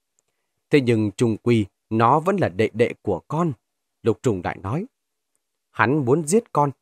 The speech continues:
không phải chỉ một lần, hai lần, mà là rất nhiều lần." Lục Trung Đại nói. "Ta biết là con không sai, người sai là ta, không giáo dục được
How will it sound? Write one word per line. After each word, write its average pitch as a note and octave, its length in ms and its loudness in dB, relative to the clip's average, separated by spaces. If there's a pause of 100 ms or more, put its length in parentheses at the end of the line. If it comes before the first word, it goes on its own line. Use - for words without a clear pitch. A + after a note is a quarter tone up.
(180)
không A3 160 0
phải D#3+ 160 4
chỉ A#2+ 120 0
một G#2+ 260 -2
lần, A2 340 0
hai G#3 280 -2
lần, A2 220 0 (360)
mà A2 200 2
là F2 280 -6
rất - 200 -6
nhiều G#2 240 -2
lần." F2+ 180 -6 (580)
Lục B2 200 -2
Trung A2 180 0
Đại F#2 200 -8
nói. B2+ 240 -8 (920)
"Ta G#2+ 140 2
biết A2+ 340 -4
là E2+ 100 -4
con G#2+ 260 -4
không A2 180 -6
sai, A#2+ 320 -6 (340)
người B2+ 200 4
sai F#3+ 320 0
là G#2+ 100 -4
ta, E3+ 320 -2 (320)
không A2+ 240 -4
giáo D#3 140 0
dục G2 180 -6
được F2+ 160 -8